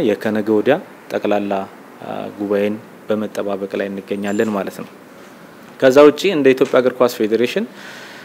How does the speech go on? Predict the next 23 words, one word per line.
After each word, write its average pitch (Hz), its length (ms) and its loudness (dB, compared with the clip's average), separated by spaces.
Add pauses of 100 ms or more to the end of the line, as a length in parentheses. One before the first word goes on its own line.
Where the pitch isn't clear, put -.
(140)
እ፣ 117 100 -2 (320)
ይሄኛው፣ 123 480 4 (280)
እ፣ 110 120 -8 (1120)
እ፣ - 60 -12 (440)
አራት 123 300 6
አመት 107 280 0 (180)
መጠናቀቁ 107 640 -4
ጋር 107 160 -2
ተያይዞ፣ 101 420 -2 (640)
እ፣ - 100 -16 (500)
ሁል 131 300 0
ጊዜ 113 180 -2 (280)
የሚመጣው፣ 113 560 0 (480)
እ፣ - 100 -12 (500)
ተመርጦ 120 320 0
የሚመጣው 117 380 0
አካል 151 240 -2 (100)
ከዜሮ 113 400 2
የሚጀምርበት፣ 104 880 -2 (540)
አዲስ 107 340 -4
ነገር 107 260 0
ይዞ 104 140 -4
የሚመጣበት፣ 104 720 -6